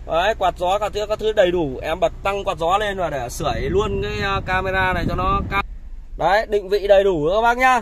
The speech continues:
Và con này thì, à, đây là kính điện bốn cánh này, một chạm auto, à, cho cánh, à, bên lái luôn. Tapi của xe thì đẹp tuyệt vời luôn. Nói chung là gần như là mới tinh. Em cũng chả phải, à, khen đâu, nhưng mà đấy, các bác cứ nhìn là các bác biết. Toàn bộ xe thì đã được dán phim ba M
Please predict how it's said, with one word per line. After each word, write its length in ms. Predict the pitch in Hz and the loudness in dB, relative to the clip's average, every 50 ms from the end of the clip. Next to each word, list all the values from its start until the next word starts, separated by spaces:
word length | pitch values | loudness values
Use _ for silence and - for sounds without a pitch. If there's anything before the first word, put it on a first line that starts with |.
| - - | 0 0
Và 140 | 175 180 180 | 0 2 2
con 120 | 196 208 | 4 4
này 240 | 208 196 196 190 180 | 4 4 4 2 2
thì, 160 | 185 185 185 | 0 0 2
à, 140 | 185 185 190 | 4 4 6
đây 140 | 202 208 202 | 6 6 6
là 140 | 196 185 | 6 4
kính 280 | 175 - 190 185 196 233 | 2 0 -2 -2 -2 0
điện 260 | 254 240 196 180 190 | 2 2 2 2 2
bốn 240 | 190 180 185 214 240 | 2 2 2 2 0
cánh 200 | - 190 190 202 | 0 0 0 0
này, 180 | 240 247 214 180 | 2 0 0 0
một 200 | 165 180 180 175 - | 0 -2 -4 -4 0
chạm 260 | - 226 160 147 165 | -2 0 0 0 -2
auto, 540 | 170 196 202 196 - 208 208 214 214 208 202 196 | 0 0 0 0 0 0 0 2 2 2 2 2
à, 320 | 190 190 190 185 185 180 | 2 2 2 2 0 0
cho 140 | - 190 185 | 0 -2 -2
cánh, 300 | - 165 175 180 196 214 | 0 -2 -2 -2 0 2
à, 160 | 214 208 202 | 2 2 2
bên 160 | 190 196 180 | 2 0 0
lái 220 | 190 180 156 190 214 | 0 0 0 2 4
luôn. 200 | 233 233 220 180 - - - - - - - - | 4 4 4 4 0 -8 -16 -20 -20 -20 0 2
Tapi 360 | 247 254 262 262 247 233 214 | 2 4 4 2 -2 -2 0
của 140 | 165 156 135 | -2 -2 -2
xe 260 | - 214 220 208 208 | 2 4 4 4 4
thì 140 | 196 190 185 | 2 0 0
đẹp 180 | 196 185 - - | 0 -2 -2 -2
tuyệt 180 | - 202 185 - | -4 -4 -2 0
vời 220 | 196 190 185 190 | 2 2 4 4
luôn. 200 | 196 214 220 196 - - - | 4 4 4 4 2 -2 -6
Nói 140 | 170 190 208 | -4 -4 0
chung 180 | 202 233 220 208 | 0 0 2 4
là 100 | 190 175 | 4 4
gần 200 | 185 180 190 190 | 4 4 4 4
như 100 | 202 196 | 4 4
là 80 | 190 | 4
mới 180 | 180 190 208 226 | 4 2 4 6
tinh. 180 | 240 226 202 151 - - - - | 6 6 6 4 -4 -14 -14 -6
Em 180 | - 180 180 | -2 -2 -2
cũng 80 | 165 190 | -2 -2
chả 180 | 175 151 131 117 | 0 0 0 0
phải, 340 | 123 123 135 139 147 151 | 0 -2 -2 0 2 2
à, 120 | 151 151 147 | 4 2 2
khen 260 | - 196 185 180 190 | 4 2 2 4 6
đâu, 220 | 190 185 180 175 | 6 4 4 4
nhưng 100 | 170 175 | 0 0
mà 120 | 170 160 156 | 0 0 2
đấy, 200 | 156 170 214 214 | 2 2 2 2
các 60 | 208 | 2
bác 160 | 208 208 202 | 2 2 2
cứ 80 | - 214 | 0 -2
nhìn 220 | 202 180 165 151 | -2 -2 -2 -2
là 80 | 151 151 | -4 -6
các 60 | 165 | -4
bác 120 | 185 202 | -6 -4
biết. 200 | 208 226 247 247 - - - - - - - - - - | -2 -2 -4 -4 -8 -14 -20 -20 -20 -20 -20 -20 -16 -6
Toàn 180 | - 202 220 220 | -4 -4 -4 -2
bộ 180 | 226 220 220 | -4 -6 -4
xe 280 | - - 233 233 226 220 | -4 -2 0 0 0 0
thì 80 | 220 214 | -2 -4
đã 140 | 220 220 233 | -4 -4 -2
được 140 | 233 208 | -4 -4
dán 180 | 190 208 208 220 | -2 -2 -4 -2
phim 240 | - 247 233 226 214 | -4 -8 -8 -4 -2
ba 140 | 226 220 214 | -2 -2 0
M 80 | 214 | 0